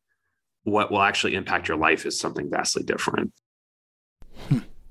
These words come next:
Speaker 2: Y-, you talk about the management of three different things that I, I th-, I think we should cover it. Um, I wanna shift directions,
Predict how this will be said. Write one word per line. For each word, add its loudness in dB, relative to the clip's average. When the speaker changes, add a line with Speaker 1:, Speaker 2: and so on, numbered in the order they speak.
Speaker 2:
Y-, 0
you -2
talk 4
about 2
the 2
management 4
of -2
three 0
different -2
things 0
that -6
I, 0
I 2
th-, -6
I 0
think 0
we 4
should -2
cover 2
it. -4
Um, -4
I 6
wanna 4
shift 0
directions, 2